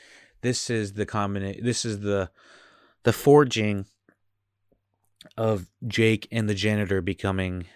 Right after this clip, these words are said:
one person. He is the janitor. We, the janitor has killed young Jake. Young Jake does not exist. Therefore, she is not existing either. So,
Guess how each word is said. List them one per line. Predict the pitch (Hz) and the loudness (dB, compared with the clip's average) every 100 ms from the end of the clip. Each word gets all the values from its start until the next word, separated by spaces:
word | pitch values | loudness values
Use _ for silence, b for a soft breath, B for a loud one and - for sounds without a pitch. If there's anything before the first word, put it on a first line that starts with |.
| b b | b b
one | - 101 95 | -2 0 0
person. | - 95 - 87 82 | 2 2 0 -10 -10
He | - 113 107 | -4 -4 -2
is | 107 101 98 90 | 0 2 0 -2
the | 95 | -4
janitor. | 92 90 87 87 82 | -4 -6 -8 -10 -10
We, | 101 101 95 b b | -6 -6 -6 b b
the | 101 95 | -6 -6
janitor | 101 107 101 95 90 | -4 -4 -6 -6 -6
has | 90 - | -8 -10
killed | - 110 98 90 | -6 0 0 0
young | 90 92 90 | -4 -4 -6
Jake. | 85 85 85 _ b b | -6 -6 -8 _ b b
Young | - 117 117 | -2 0 0
Jake | 101 101 90 - | 0 0 0 -4
does | 95 85 | -6 -4
not | 98 92 | -4 -4
exist. | 87 90 90 85 - b b b b - | -4 -4 -4 -6 -12 b b b b -2
Therefore, | 104 - 98 92 90 87 _ _ _ _ _ _ _ _ _ | 0 -2 -6 -4 -4 -6 _ _ _ _ _ _ _ _ _
she | - - 104 98 95 90 _ _ _ _ _ _ _ _ _ _ _ | -14 -8 -6 -4 -6 -10 _ _ _ _ _ _ _ _ _ _ _
is | 92 85 | -10 -8
not | 92 90 87 87 _ _ _ _ | -6 -4 -4 -8 _ _ _ _
existing | 92 92 92 90 - 90 87 | -14 -10 -8 -8 -8 -10 -10
either. | 92 90 85 85 - _ _ _ _ b b b b b b b | -10 -12 -12 -18 -20 _ _ _ _ b b b b b b b
So, | - - 95 90 | -12 -4 -2 -2